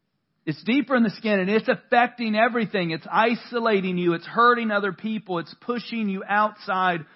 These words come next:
of community, which is what leprosy did.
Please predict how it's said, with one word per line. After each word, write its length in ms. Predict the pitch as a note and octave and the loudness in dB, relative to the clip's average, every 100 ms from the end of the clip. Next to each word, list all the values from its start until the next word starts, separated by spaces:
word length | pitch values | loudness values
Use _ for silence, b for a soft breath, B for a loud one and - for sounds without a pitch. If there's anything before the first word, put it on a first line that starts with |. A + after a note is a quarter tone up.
| b | b
of 180 | - D3 | -8 -8
community, 460 | - A3+ A#3 A#3 F3+ | 0 2 4 4 2
which 200 | F3+ F3 | 0 -4
is 140 | F#3 | -8
what 160 | F3+ F3 | -6 -2
leprosy 580 | G3+ A#3+ A#3 F#3 - C#3+ | 0 0 -2 -10 -10 -12
did. 280 | B2+ - | -12 -16